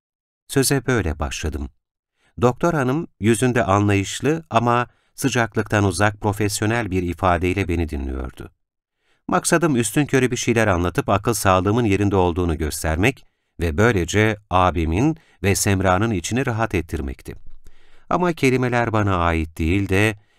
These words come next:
kendi başına buyrukmuş gibi birbirinin peşinden sabırsızca ortalığa dökülüvermişlerdi. Dakikalar sonra onun tavrının değişmeye başladığını,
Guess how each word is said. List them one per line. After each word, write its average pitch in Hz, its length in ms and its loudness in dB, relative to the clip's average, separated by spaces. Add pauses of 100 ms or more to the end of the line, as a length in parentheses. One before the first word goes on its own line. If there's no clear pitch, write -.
kendi 104 320 0
başına 98 340 -2
buyrukmuş 90 500 -4
gibi 92 460 -2 (100)
birbirinin 95 560 -2
peşinden 80 560 -2
sabırsızca 85 840 -4
ortalığa 82 680 -2
dökülüvermişlerdi. 73 1200 -6 (1080)
Dakikalar 151 520 0
sonra 147 460 0
onun 143 280 0
tavrının 123 480 2
değişmeye 98 480 0
başladığını, 78 760 -4